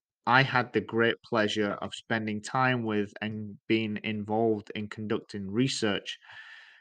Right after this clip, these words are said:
with the late Doctor K. Anders Ericsson, who was the pioneer of the ten thousand hour rule. Now, I know there's been lots of books and publications written to challenge that, but they,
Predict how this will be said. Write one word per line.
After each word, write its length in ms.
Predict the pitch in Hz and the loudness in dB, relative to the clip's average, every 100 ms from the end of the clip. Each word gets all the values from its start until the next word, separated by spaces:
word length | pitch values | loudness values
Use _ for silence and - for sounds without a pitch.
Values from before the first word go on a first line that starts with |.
| _ | _
with 240 | 113 113 - | 2 4 4
the 120 | 104 | 2
late 420 | 104 107 101 - | 4 6 4 2
Doctor 440 | 110 - - 104 95 | -2 -2 -2 -2 -2
K. 300 | - 120 110 | 0 2 2
Anders 340 | 104 107 104 - | 2 0 -2 0
Ericsson, 460 | - 101 - - 104 | -2 0 -2 -6 -8
who 180 | 101 113 | -2 0
was 160 | 110 | 0
the 140 | 95 - - | -2 -12 -10
pioneer 840 | - 127 120 110 113 101 90 104 _ _ _ - | -2 0 0 0 0 2 0 -4 _ _ _ -10
of 160 | 98 | -8
the 60 | 101 | -8
ten 280 | - 110 101 | -4 -2 0
thousand 420 | 104 98 98 95 | 0 0 -2 -2
hour 240 | 92 92 95 | 0 0 -2
rule. 260 | 92 95 - _ _ _ _ _ _ | -4 -6 -10 _ _ _ _ _ _
Now, 220 | 117 113 107 | 4 6 6
I 120 | 117 | 4
know 380 | 123 131 127 120 | 6 8 8 6
there's 300 | 117 113 104 | 6 4 4
been 220 | 113 107 | 2 2
lots 260 | 104 - | 0 -2
of 200 | 107 98 - - - | -4 -4 -8 -14 -8
books 400 | 107 127 - - | 0 2 2 -4
and 100 | 104 | -4
publications 720 | 110 107 110 104 104 98 101 | -2 -2 0 -2 -4 -4 0
written 340 | 113 107 104 | 0 0 -4
to 100 | - - | -6 -4
challenge 540 | - 143 180 131 104 | 2 4 4 0 -2
that, 240 | 98 101 - _ _ _ _ _ _ _ _ - | 0 0 -2 _ _ _ _ _ _ _ _ 0
but 180 | 110 110 | 2 6
they, 280 | 113 107 | 6 6